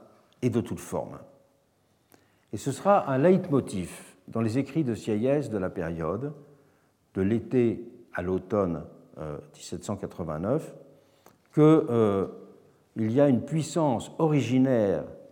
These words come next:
décisive, c'est celle du pouvoir sans forme. Parce que c'est là, dans le pouvoir sans forme, que la souveraineté du peuple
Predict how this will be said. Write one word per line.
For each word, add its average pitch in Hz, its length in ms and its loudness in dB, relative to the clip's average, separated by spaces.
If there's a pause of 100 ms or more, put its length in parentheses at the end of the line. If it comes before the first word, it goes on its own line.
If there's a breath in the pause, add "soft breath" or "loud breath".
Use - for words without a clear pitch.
(220)
décisive, 127 680 -4
c'est 110 120 -4
celle 135 240 0
du 104 100 -2
pouvoir 110 420 0
sans 85 180 -8
forme. 60 340 -10 (640 loud breath)
Parce 107 200 -10
que 143 100 -4
c'est 143 200 -2
là, 151 420 -2 (640 soft breath)
dans 107 80 -2
le 104 100 0
pouvoir 160 380 0
sans 110 200 -2
forme, 147 460 -2 (640 loud breath)
que 139 60 2
la 127 120 4
souveraineté 143 460 0
du 131 140 -4
peuple 165 360 -4